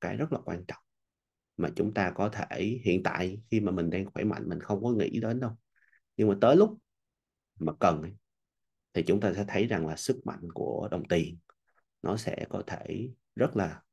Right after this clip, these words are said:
có tác dụng, anh chị. Anh chị, anh chị theo kịp không ạ? Dạ. Và một cái điều nữa, đó là chúng ta có thể biết rằng là the more you learn, the more you earn. Có nghĩa là gì?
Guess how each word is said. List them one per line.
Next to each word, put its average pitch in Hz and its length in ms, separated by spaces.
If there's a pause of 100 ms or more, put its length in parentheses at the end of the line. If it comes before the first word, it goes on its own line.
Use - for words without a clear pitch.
(100)
có 98 220
tác 113 120
dụng, - 180
anh - 120
chị. - 80 (1300)
Anh 101 140
chị, 98 240
anh 98 80
chị 82 100
theo 101 120
kịp - 140
không - 80
ạ? - 60 (840)
Dạ. 101 280 (1300)
Và 120 120
một 127 220
cái 185 100
điều 135 180
nữa, 123 500
đó 143 120
là 127 320
chúng 139 180
ta 139 160
có 135 160
thể 123 180
biết 147 220
rằng 101 260
là 90 400 (680)
the 95 60
more 139 220
you 160 80
learn, 151 360 (480)
the 87 60
more 110 300
you 107 60
earn. - 160 (1080)
Có 170 100
nghĩa 131 140
là 120 100
gì? 85 260